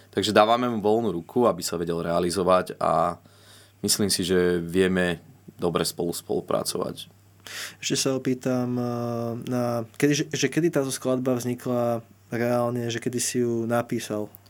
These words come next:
Speaker 2: Eh, no, áno.
Speaker 1: Áno. Prvé verše vznikali už naozaj,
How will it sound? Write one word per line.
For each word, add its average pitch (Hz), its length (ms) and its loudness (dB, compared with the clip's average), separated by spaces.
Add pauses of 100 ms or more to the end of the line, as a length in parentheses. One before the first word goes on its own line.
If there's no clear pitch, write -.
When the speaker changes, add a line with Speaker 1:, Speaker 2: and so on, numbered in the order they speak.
(180)
Speaker 2:
Eh, 107 480 -4 (680)
no, 120 120 -2 (140)
áno. 107 240 -4 (560)
Speaker 1:
Áno. 92 280 4 (480)
Prvé 135 320 6
verše 139 560 2 (100)
vznikali 107 1200 2
už 101 300 -10
naozaj, 92 500 4